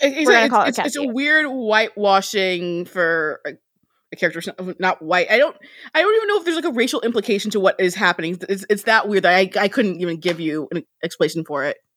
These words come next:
Speaker 2: It's bizarre.
Speaker 1: I, like, imagine Tessa is what they had on side so that he didn't spoil who the character was, but I don't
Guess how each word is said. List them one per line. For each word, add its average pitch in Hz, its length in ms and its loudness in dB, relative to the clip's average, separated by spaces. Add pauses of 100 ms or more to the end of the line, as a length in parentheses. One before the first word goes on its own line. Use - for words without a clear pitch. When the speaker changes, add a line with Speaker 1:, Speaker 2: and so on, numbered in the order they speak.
(140)
Speaker 2:
It's 269 160 -10 (160)
bizarre. 226 460 2
Speaker 1:
I, 415 220 4
like, 440 180 2
imagine 359 460 2
Tessa 254 360 0
is 220 80 2
what 202 120 0
they 214 80 -2
had 208 100 4
on 180 160 4
side 185 480 2
so 165 140 -4
that - 180 -10
he 202 80 -4
didn't 180 160 -6
spoil - 340 2
who 190 60 2
the 165 80 -4
character 175 400 -4
was, 160 260 0
but 165 120 -2
I - 20 2
don't 190 180 4